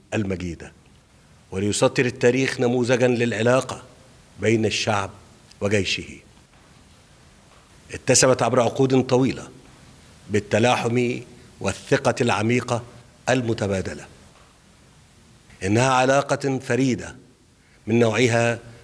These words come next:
بين شعب أبي عظيم وجيش يمثل نموذجا للمؤسسة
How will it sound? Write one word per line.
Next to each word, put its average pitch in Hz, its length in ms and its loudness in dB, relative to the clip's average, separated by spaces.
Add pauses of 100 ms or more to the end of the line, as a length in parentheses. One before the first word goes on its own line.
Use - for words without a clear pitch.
(100)
بين 104 240 2
شعب 113 300 2 (180)
أبي 110 380 2
عظيم 117 500 -2 (1120)
وجيش 127 420 2
يمثل 120 760 0 (300)
نموذجا 107 680 2 (500)
للمؤسسة 107 720 2